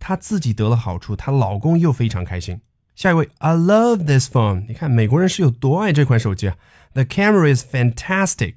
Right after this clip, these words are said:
啊，相机实在是棒极了，fantastic。I love the fingerprint access。啊，我非常喜欢指纹访问这个功能。And many of the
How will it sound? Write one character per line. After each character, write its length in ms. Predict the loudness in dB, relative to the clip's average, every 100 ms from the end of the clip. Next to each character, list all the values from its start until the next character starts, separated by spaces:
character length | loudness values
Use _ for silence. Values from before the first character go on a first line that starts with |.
| -8
啊， 100 | -8
相 280 | -4 -2 0
机 200 | 2 0
实 320 | -2 -4 0
在 120 | 2
是 80 | 2
棒 340 | 2 0 2 2
极 240 | 0 -6
了， 140 | -6 -8 -8
fantastic。 680 | -4 -2 -2 -4 -2 -8 -8 -20 -20 -6
I 140 | 0
love 160 | 0 2
the 100 | 0
fingerprint 640 | 0 0 0 0 0 0 -2
access。 520 | -4 -4 -10 -12 -14
啊， 200 | -10 -8
我 100 | -6
非 160 | -6 -2
常 140 | 0
喜 140 | 2 2
欢 180 | 2
指 220 | 0 -2 0
纹 200 | 0 0
访 240 | -2 -2
问 140 | -2
这 100 | 0
个 80 | 0
功 160 | 2 2
能。 140 | 0 -4 -16 _
And 160 | -2 2
many 420 | 2 2 2 2
of 120 | 2
the 100 | -2